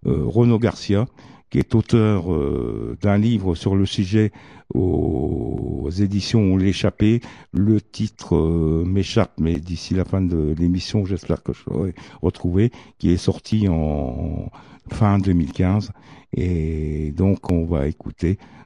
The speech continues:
euh, sa présentation, euh, du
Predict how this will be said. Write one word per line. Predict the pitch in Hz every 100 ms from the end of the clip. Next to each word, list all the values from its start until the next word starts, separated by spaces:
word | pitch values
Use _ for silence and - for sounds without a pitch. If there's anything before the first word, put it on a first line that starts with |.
| -
euh, | 85 78
sa | - 101 82
présentation, | - - 95 87 90 - 98 101 - - _ -
euh, | 82 80 71 69 58 53 57
du | 82 90 85 80